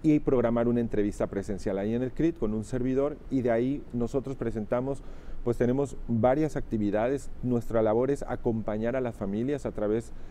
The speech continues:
de toda esta cercanía cultural, artística, deportiva, incluso porque tenemos talleres Teletón, y el voluntario pone al servicio sus habilidades, y nosotros como asocia-, como fundación lo que buscamos es potenciarla.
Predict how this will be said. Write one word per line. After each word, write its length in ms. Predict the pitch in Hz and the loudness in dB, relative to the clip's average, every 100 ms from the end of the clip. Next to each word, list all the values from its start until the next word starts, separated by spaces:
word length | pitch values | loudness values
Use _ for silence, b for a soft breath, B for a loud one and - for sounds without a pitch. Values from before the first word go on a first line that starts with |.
| B - | B -2
de 160 | 107 | 0
toda 340 | - 143 139 139 | 2 2 2 0
esta 180 | - 139 | 0 -2
cercanía 500 | 127 - 104 107 110 | -2 -2 -2 -2 -2
cultural, 540 | 143 120 113 110 117 | -2 0 0 0 0
artística, 600 | 107 107 120 - 117 104 | -2 -2 -4 -4 -2 0
deportiva, 600 | 104 - 98 - 156 147 | 0 0 -2 0 0 0
incluso 340 | 113 120 117 | -2 -2 -2
porque 220 | 113 101 107 | -4 -4 -2
tenemos 320 | 107 110 117 | -2 -2 -2
talleres 460 | 95 92 107 135 | -2 -2 -2 -4
Teletón, 420 | - 98 92 98 101 B B B - | -4 -4 -4 -6 -8 B B B -2
y 360 | 120 117 113 113 | 0 2 2 0
el 120 | 113 | 0
voluntario 460 | 110 113 113 127 139 | 2 2 2 2 2
pone 260 | 127 131 131 | 2 0 0
al 100 | 123 | -2
servicio 560 | 104 110 113 135 120 - | -2 -2 0 -2 -2 -6
sus 220 | - 131 | -2 0
habilidades, 680 | 123 113 107 107 135 185 - - - - - - - - - | 0 0 0 0 0 -4 -8 -10 -12 -12 -12 -10 -12 -12 -8
y 60 | 123 | -4
nosotros 460 | 113 - 123 120 | -2 0 -2 -2
como 180 | - 104 | -2 -2
asocia-, 360 | 104 101 101 90 | -2 -4 -4 -2
como 180 | - 110 | 0 0
fundación 520 | 120 135 151 131 131 | 0 -2 -2 -2 -2
lo 100 | 117 | -2
que 60 | 113 | -2
buscamos 400 | 101 107 113 110 | -2 -2 -2 -2
es 80 | 110 | -2
potenciarla. 800 | 120 110 95 - 110 98 98 | -2 0 -2 -2 -2 0 -2